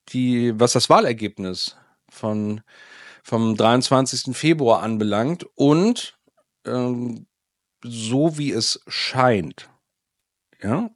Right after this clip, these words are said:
nur so wie es scheint, ähm, scheint wirklich in so vielen Landkreisen, Wahlkreisen, in so vielen Wahlkreisen, ähm, es zu Fehlern gekommen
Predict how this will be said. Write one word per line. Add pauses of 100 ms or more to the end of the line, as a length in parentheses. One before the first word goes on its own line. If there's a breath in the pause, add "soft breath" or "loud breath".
(140)
nur
so
wie
es
scheint, (720 soft breath)
ähm, (280)
scheint
wirklich
in
so
vielen (120)
Landkreisen,
Wahlkreisen, (480)
in
so
vielen
Wahlkreisen,
ähm, (160)
es
zu (380 loud breath)
Fehlern
gekommen